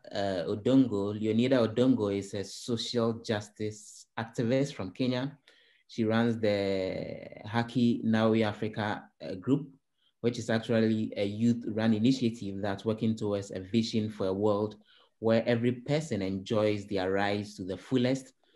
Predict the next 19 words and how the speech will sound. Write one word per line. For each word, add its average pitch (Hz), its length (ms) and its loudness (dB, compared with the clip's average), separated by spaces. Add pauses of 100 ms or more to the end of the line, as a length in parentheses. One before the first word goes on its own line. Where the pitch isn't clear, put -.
(240)
irrespective 107 720 -2
of 95 160 -2
their 95 140 -2
social 92 400 -6
class. 76 500 -10
Um, 90 320 -4 (440)
that 131 100 0
organization 123 880 4
runs 113 320 2
a 110 80 0
food 113 340 -2
justice 113 380 0
initiative 110 720 -2
that, 110 320 0
among 131 280 4
others, 135 340 2
promotes 113 480 0
indigenous 110 640 -2
seeds - 380 -8